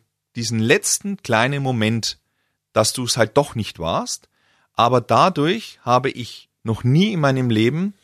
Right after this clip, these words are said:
in den heimischen Betrieben, ob jetzt Würzberg oder auch, auch Nürnberg, nie Leute quasi eingestellt, die ich nicht mag. Also ich muss die mögen können. Ich muss dieses Gefühl haben, mit denen gehst du durch dick und dünn. Und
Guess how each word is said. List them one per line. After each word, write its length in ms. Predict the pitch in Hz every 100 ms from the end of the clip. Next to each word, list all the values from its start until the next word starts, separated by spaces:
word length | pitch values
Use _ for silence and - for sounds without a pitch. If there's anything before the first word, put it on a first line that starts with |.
| _ _ _ _
in 140 | 110
den 120 | 107 104
heimischen 280 | 127 131 107
Betrieben, 360 | 98 123 160
ob 100 | 113
jetzt 160 | 104 -
Würzberg 400 | 127 151 143 135
oder 180 | 107 92
auch, 240 | 92 - -
auch 200 | 90 92 _ _
Nürnberg, 560 | 110 117 165 143 135 -
nie 160 | 117
Leute 420 | 151 117 135 143 139 _ _ _ _
quasi 300 | 110 117 -
eingestellt, 460 | 110 131 - 123
die 40 | 123
ich 100 | -
nicht 180 | 123 -
mag. 320 | 90 71 90
Also 160 | 87 101
ich 60 |
muss 160 | 131 -
die 240 | 147 139 - _
mögen 400 | 104 120 127 107
können. 360 | - 78 78 - _ _ _ _ _
Ich 160 | 101
muss 220 | 117 151 139
dieses 260 | 123 117
Gefühl 380 | - - 156 175
haben, 240 | 175 175 - _ _
mit 160 | 107 -
denen 200 | 101 135
gehst 220 | 131 -
du 40 |
durch 180 | 135 127
dick 160 | 113 131
und 160 | 117
dünn. 280 | 117 95 78 - _ _ _ _ _ _ -
Und 300 | 117 107